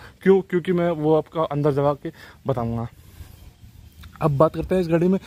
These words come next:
reverse parking sensors के बारे में। इस गाड़ी में आपको चार reverse parking sensor देखने को मिल जाते हैं,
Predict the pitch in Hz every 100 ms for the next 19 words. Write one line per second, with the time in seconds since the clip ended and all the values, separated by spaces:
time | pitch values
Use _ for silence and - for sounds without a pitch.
0 | - - 139 143 170 - 160 175 156 139
1 | 147 - 139 127 123 123 - - 165 156
2 | 190 180 175 165 - 190 190 196 175 -
3 | 185 170 156 151 151 147 151 147 143 135
4 | -